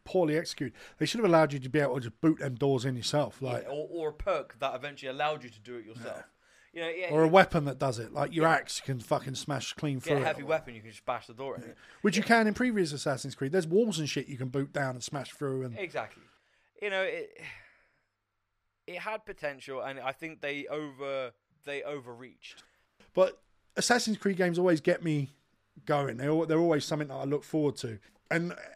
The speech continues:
Speaker 1: a, a new Assassin's Creed game, I always buy 'em.
Speaker 2: Oh, God, yeah.
Speaker 1: But
Speaker 2: Well, you
Speaker 1: it
Speaker 2: know,
Speaker 1: needs
Speaker 2: it's one of
Speaker 1: to,
Speaker 2: my, it's one of my favourite
Speaker 1: it needs to
Speaker 2: franchises.
Speaker 1: return to its glory days to me.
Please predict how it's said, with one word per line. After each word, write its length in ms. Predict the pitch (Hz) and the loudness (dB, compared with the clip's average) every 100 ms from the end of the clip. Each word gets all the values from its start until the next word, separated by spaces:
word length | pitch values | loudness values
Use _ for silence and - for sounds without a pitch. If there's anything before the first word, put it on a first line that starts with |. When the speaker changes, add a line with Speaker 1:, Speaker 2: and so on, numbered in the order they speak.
| - | -6
Speaker 1:
a, 280 | - - 185 | -4 -2 0
a 40 | |
new 200 | 185 226 | 4 4
Assassin's 420 | 190 190 - 165 | 6 4 2 -4
Creed 220 | - 175 | 0 0
game, 360 | 147 156 147 - _ _ | 4 4 4 -2 _ _
I 60 | - | 0
always 280 | 156 147 113 | 4 4 2
buy 220 | - - | -8 -16
'em. 140 | 98 - _ _ _ 202 | -18 -20 _ _ _ -2
Speaker 2:
Oh, 160 | 196 | -2
God, 220 | - 104 | -2 -12
yeah. 80 | 90 - _ _ - _ _ | -14 -20 _ _ -20 _ _
Speaker 1:
But 220 | 165 160 | 6 8
Speaker 2:
Well, 100 | 156 | 6
you 80 | 185 | 4
Speaker 1:
it 60 | 180 | 6
Speaker 2:
know, 60 | |
Speaker 1:
needs 260 | 202 196 - | 6 6 6
Speaker 2:
it's 40 | |
one 100 | 170 | 6
of 40 | 170 | 6
Speaker 1:
to, 60 | |
Speaker 2:
my, 40 | 139 | 4
it's 80 | 156 | -6
one 60 | |
of 40 | 143 | -8
my 60 | |
favourite 280 | 123 127 110 | -6 -6 0
Speaker 1:
it 140 | 170 170 | 2 6
needs 280 | 196 190 | 6 4
to 100 | - | 2
Speaker 2:
franchises. 220 | 147 - - | 0 0 -2
Speaker 1:
return 480 | 180 165 151 131 113 - _ _ _ _ _ _ _ _ _ | 2 6 6 2 -4 -14 _ _ _ _ _ _ _ _ _
to 140 | - 147 | 0 0
its 100 | 135 | 0
glory 420 | - 156 156 135 | 2 6 8 6
days 440 | 123 113 110 107 | 0 -4 -8 -10
to 160 | - 135 | -6 -4
me. 320 | 127 113 98 | -4 -6 -10